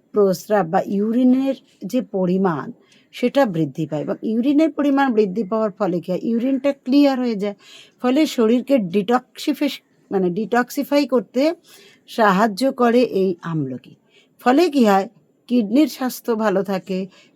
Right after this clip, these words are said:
মূত্রনালীতে যে ইনফেকশন অনেক সময় হয়ে থাকে, সে ইনফেকশন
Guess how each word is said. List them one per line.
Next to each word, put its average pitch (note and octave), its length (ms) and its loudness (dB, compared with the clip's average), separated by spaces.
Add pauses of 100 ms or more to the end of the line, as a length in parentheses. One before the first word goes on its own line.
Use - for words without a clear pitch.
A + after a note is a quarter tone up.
মূত্রনালীতে A3 1000 2
যে G#3+ 340 -2
ইনফেকশন G3+ 680 -2 (260)
অনেক F#3+ 160 -2 (100)
সময় F#3 320 -2
হয়ে G3 280 -2
থাকে, F#3 260 -8 (420)
সে A#3+ 120 -2 (200)
ইনফেকশন G3 640 0